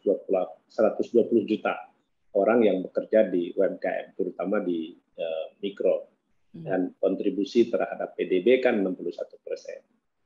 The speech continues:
Speaker 2: Hmm.
Speaker 1: Nah, eh, jadi memang, eh, pemerintah melihat di tengah pandemi covid, eh, untuk pemulihan ekonomi, ya memang harus dipulihkan adalah U M K M ya.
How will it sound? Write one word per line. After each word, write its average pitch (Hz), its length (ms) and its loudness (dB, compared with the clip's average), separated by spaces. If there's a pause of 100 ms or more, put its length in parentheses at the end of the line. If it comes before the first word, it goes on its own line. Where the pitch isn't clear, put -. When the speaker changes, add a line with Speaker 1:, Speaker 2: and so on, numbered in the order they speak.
Speaker 2:
Hmm. 160 260 -16 (160)
Speaker 1:
Nah, 90 220 -4 (340)
eh, 87 80 -6
jadi 110 380 6
memang, 135 420 2
eh, 104 240 -4
pemerintah 98 480 2
melihat 110 640 0
di 104 140 0
tengah 98 320 -6
pandemi 90 420 -6
covid, 135 360 0 (440)
eh, 90 200 -4 (120)
untuk 92 320 -6
pemulihan 92 720 -4
ekonomi, 95 680 0
ya 92 220 -2
memang 92 400 -4 (240)
harus 87 560 -10
dipulihkan 104 560 0
adalah 90 480 -10
U 95 80 0
M 87 160 -6
K - 160 -12
M 110 160 2
ya. - 80 -4